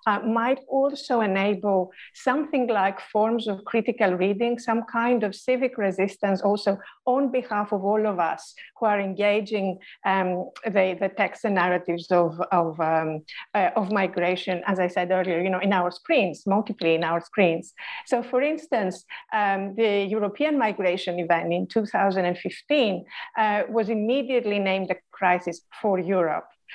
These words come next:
Um, the same, I think, with Trump's rhetoric on the U S Mexico border. And, uh, in Australia, I know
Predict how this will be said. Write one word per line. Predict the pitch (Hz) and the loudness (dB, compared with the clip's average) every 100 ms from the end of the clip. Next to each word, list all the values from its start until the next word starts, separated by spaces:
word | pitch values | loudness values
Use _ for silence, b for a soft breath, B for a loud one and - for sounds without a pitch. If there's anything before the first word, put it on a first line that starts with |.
| B - | B -4
Um, | 208 208 226 | 0 0 0
the | 254 | -4
same, | 240 294 302 320 277 | 0 2 2 2 0
I | 220 | 0
think, | 208 190 | -2 0
with | 185 - | -2 0
Trump's | - 208 202 - | 0 0 0 0
rhetoric | 240 240 226 165 - | 0 0 -2 0 0
on | 185 180 | -2 0
the | 180 175 208 | 0 0 2
U | |
S | 190 190 | 0 0
Mexico | 208 233 - - | -4 -4 -6 -6
border. | 165 175 170 160 165 160 B B - | 0 0 0 0 -2 -2 B B 0
And, | 220 214 214 208 | 2 2 0 0
uh, | 196 202 | 0 0
in | 226 | -2
Australia, | 214 214 - 240 269 254 196 165 - b - | -2 -6 -2 2 2 2 0 -2 -6 b -2
I | 220 | 0
know | 208 220 233 | 0 0 0